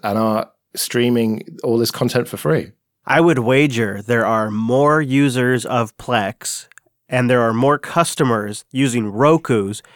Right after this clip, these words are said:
Speaker 2: with Plex installed streaming downloaded television shows than all of the Kodi Box users in the world, though.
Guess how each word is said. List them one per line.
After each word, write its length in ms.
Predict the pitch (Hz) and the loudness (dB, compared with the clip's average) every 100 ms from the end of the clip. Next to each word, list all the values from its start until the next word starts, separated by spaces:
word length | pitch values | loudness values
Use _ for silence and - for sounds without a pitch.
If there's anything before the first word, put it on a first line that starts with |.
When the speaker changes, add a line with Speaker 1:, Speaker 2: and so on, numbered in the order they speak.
| - | -10
Speaker 2:
with 180 | - 123 | -6 -4
Plex 380 | - 165 165 - | -2 0 0 0
installed 560 | 139 120 120 101 101 - _ _ _ | -2 0 -2 -2 -6 -10 _ _ _
streaming 640 | - - - 165 180 151 123 | -10 -10 0 4 4 4 2
downloaded 520 | 139 139 143 135 120 | 2 4 4 2 0
television 480 | 143 143 120 110 110 | 2 4 2 -2 -2
shows 420 | 120 104 101 104 - - | -2 -2 -6 -10 -16 -14
than 220 | 120 120 110 | -4 -2 0
all 380 | 131 143 147 | 4 6 6
of 100 | 147 | 4
the 80 | 123 | 0
Kodi 320 | - 135 127 | 0 2 2
Box 300 | 113 107 98 | 2 -2 -2
users 320 | 117 110 104 110 | -4 -4 -4 -8
in 100 | 101 | -8
the 80 | |
world, 380 | 98 107 101 98 | -6 -6 -6 -10
though. 200 | 92 95 | -12 -12